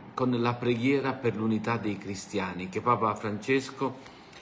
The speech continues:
eh, ha vissuto a San Paolo. Eh, voi lo sapete, eh, nel giorno della conversione di San Paolo, eh, c'è questa grande preghiera per l'unità dei cristiani.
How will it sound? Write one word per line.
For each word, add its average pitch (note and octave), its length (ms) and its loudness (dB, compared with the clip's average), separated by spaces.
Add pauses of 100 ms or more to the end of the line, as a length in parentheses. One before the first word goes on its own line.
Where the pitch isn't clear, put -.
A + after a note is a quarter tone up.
(200)
eh, - 80 -2
ha F2+ 1160 -4
vissuto A#2+ 800 0
a G#2+ 140 2
San G#2 440 -2
Paolo. E2+ 600 2 (100)
Eh, F#2 140 -4
voi G2 220 0
lo F#2+ 100 0
sapete, A2+ 840 0 (180)
eh, G2+ 140 -2
nel G#2 260 0
giorno C3+ 240 4
della A2+ 220 2
conversione A#2 560 0
di A2+ 120 -2
San A#2 300 -2
Paolo, D3+ 760 4 (120)
eh, F#2+ 240 -4
c'è C3+ 240 2
questa A2+ 360 0
grande C#3 460 2
preghiera C3+ 540 2
per A#2+ 180 2
l'unità A2+ 380 0
dei A2+ 220 2
cristiani. F2+ 840 -2